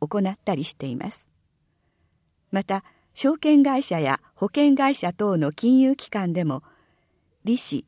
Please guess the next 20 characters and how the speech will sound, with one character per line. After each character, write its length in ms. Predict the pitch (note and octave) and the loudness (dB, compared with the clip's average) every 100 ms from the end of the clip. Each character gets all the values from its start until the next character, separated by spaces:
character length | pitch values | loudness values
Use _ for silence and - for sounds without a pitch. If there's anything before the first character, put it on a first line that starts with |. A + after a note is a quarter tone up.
| _ | _
配 280 | - G3 G#3+ - | -8 -4 -4 -4
当、 380 | F3+ E3 D3+ - _ _ | -2 -2 -2 -6 _ _
保 120 | - F#3+ | -6 -4
険 320 | D4+ D4 D4+ | 4 4 4
金 260 | C#4 C4+ | 2 2
等 240 | D4 C4+ A3+ | 2 0 0
に 160 | D#3+ | 0
か 140 | - E3+ | -4 -6
か 180 | G#3+ E3 | -2 -2
る 140 | C3 | -4
法 240 | - C4 | 0 -2
定 240 | D4+ C#4 C#4 | 0 -2 -2
調 240 | C#4+ C#4 | -2 -2
書 160 | A#3+ F3+ | 0 -2
な 160 | G3 | -2
ど 100 | E3+ | -2
の 140 | C#3 C#3 | -4 -6
提 260 | - G3+ | -4 -4
出 380 | A3 - - F3 | -4 -6 -6 -2
を 120 | D#3 | -4